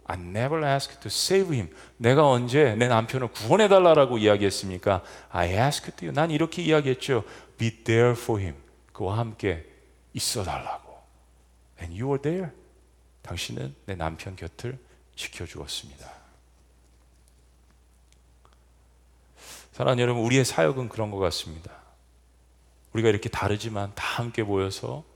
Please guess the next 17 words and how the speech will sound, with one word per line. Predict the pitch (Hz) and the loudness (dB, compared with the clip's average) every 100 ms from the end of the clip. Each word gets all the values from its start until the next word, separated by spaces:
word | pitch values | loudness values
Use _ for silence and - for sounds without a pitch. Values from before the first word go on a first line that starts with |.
| _ _ | _ _
한 | - 143 156 | -12 -8 -6
분이신 | 139 123 | -4 -2
하나님을 | 120 120 113 113 110 | -2 0 -2 -2 0
예배하고 | 104 104 104 101 98 107 127 139 _ - | 0 0 0 -2 -4 -8 -10 -14 _ -12
경배하고, | 95 101 101 98 95 - - - - - - | -8 -6 -4 -2 -4 -8 -14 -14 -20 -20 -10
그분이 | 113 110 110 | -6 -4 -4
우리에게 | 101 107 104 98 | -4 -2 -2 -4
주신 | 95 101 | -8 -10
이 | 98 | -8
사명, | 98 - 120 104 90 - | -6 -6 -6 -8 -10 -12
복음을 | - 101 117 113 | -10 -6 -4 -4
증거하고, | 110 104 101 101 98 - 113 | -6 -8 -4 -4 -4 -8 -10
선한 | - 143 139 | -6 -2 0
일을 | 123 113 110 | 0 0 0
하고, | 110 - 120 123 - - _ - | -4 -6 -8 -8 -14 -20 _ -8
이웃을 | 104 113 - 104 | -4 -4 -4 -6
돕고, | 104 95 - 117 123 | -8 -12 -12 -12 -12